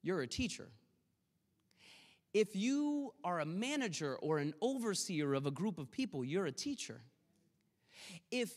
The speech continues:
you are just a coworker, you are called to be an influence, which is to be a teacher. And you might not quote your Bible, but you might,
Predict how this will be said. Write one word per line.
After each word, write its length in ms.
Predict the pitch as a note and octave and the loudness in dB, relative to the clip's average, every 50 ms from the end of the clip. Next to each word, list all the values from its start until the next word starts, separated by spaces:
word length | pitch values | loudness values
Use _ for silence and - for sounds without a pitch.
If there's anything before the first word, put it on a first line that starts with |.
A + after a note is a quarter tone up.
| - - | -10 -4
you 240 | C#3+ D#3+ B3 C#4 C#4 | 0 2 4 6 6
are 80 | C4+ A3+ | 4 4
just 260 | F3+ A#3+ A3+ - - | 4 0 0 2 2
a 120 | G3+ D#3+ | 2 2
coworker, 960 | C3+ - - - E3 F#3+ G#3 A#3 A#3+ B3+ C4 C4 C4 B3+ - D4 D4 D#4 D#4+ D#4+ - - - _ _ _ _ _ _ _ - - - - - | 2 0 -6 -2 2 2 2 2 4 4 4 2 2 0 -2 -2 -2 -2 -2 -6 -10 -16 -20 _ _ _ _ _ _ _ -20 -20 -10 -2 2
you 180 | F#3+ A#3+ A#3 | 2 4 4
are 100 | A#3 G#3+ | 4 2
called 340 | - - - A3 A3 A3 G#3 - | 0 -4 -4 -2 -2 -2 -2 0
to 120 | - G#3+ | 0 0
be 220 | F3+ E3+ G3+ F3+ E3 | 2 2 2 2 2
an 100 | D#3 E3 E3+ - | 2 0 -2 0
influence, 680 | A3 B3+ C4 C4 - - F3+ D#3+ C#3 B2 B2 B2 - | 0 2 2 2 0 2 2 2 2 2 0 -2 -2
which 180 | - D#3 D#3 - | 0 2 2 4
is 140 | F3 D3 - | 2 2 2
to 120 | - F#3+ | 2 2
be 220 | D#3+ E3 F#3+ F3+ - | 2 2 2 0 2
a 180 | - E3 D3 C#3 | 2 2 2 2
teacher. 800 | C#3 - - - - C4+ C#4 D4 - - - - C3 A2 A2 A#2+ - A3 G#3+ F3+ - - | 0 -4 -4 -4 0 2 2 2 2 0 0 0 -2 -2 -4 -6 -10 -12 -12 -10 -6 -2
And 240 | F#3 G3 G3 F#3+ F3 | 0 2 2 4 4
you 120 | G3 B3 C4+ | 4 4 4
might 240 | C4 B3 A#3 G#3 | 4 2 2 0
not 220 | - G#3 G3+ - G3+ | 0 0 -2 -2 -2
quote 300 | - G#3+ G3+ F#3+ F#3 - | 0 2 2 2 2 2
your 80 | F3+ | 0
Bible, 420 | D3+ C3 F3+ A3 C4 C4+ F#3+ E3+ D#3 | 2 2 4 4 4 4 4 4 4
but 220 | D3 D3+ D#3 - | 4 2 2 2
you 100 | E3+ F#3 | 2 2
might, 360 | F3 F#3 F#3 F3+ E3 - - | 2 2 2 2 0 -2 -4